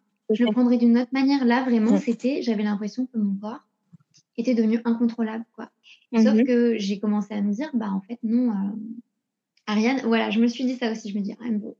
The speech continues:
Speaker 1: t'as plus vingt ans aussi, il y a ça, euh, ton métabolisme se ralentit, donc là, maintenant », il y a, il y a, il y a ça aussi, parfois, qu'on se dit, on se dit, « Bon,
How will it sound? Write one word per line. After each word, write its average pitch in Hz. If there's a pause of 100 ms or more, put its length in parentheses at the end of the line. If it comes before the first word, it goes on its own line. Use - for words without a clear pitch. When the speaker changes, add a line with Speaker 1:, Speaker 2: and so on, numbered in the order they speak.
(260)
Speaker 1:
t'as 233
plus 262
vingt 233
ans 220
aussi, 247
il 254
y 233
a 202
ça, 208 (480)
euh, 208
ton 233
métabolisme 226
se 226
ralentit, 202
donc 233
là, 226
maintenant », 220
il 233
y 233
a, 233
il 233
y 240
a, 240
il -
y 254
a 262
ça 320
aussi, 233
parfois, 233
qu'on 233
se 214
dit, 233
on 262
se 220
dit, « 214
Bon, 214